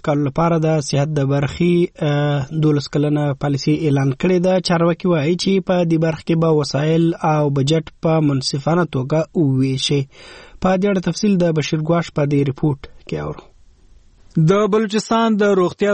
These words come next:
Speaker 2: صوبایي سکرټري سالم محمد ناصر تیر ماښام په کوټه کې یو خبري کانفرنس په مهال د صوبې دولس کلنه روغتیايي پالیسي اعلان کړه. د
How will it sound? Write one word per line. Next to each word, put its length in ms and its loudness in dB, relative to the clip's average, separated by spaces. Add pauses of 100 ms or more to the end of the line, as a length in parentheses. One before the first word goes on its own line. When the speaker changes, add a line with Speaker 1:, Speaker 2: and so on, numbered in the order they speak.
Speaker 2:
صوبایي 400 0
سکرټري 500 -2
سالم 320 2
محمد 320 2
ناصر 400 0
تیر 220 2
ماښام 400 0
په 100 0
کوټه 280 0
کې 100 2 (100)
یو 100 2 (120)
خبري 340 0
کانفرنس 480 0
په 260 2
مهال 320 0 (520)
د 120 4 (120)
صوبې 440 0
دولس 400 2
کلنه 320 2 (100)
روغتیايي 460 2
پالیسي 380 0
اعلان 380 0
کړه. 120 0 (720)
د 20 4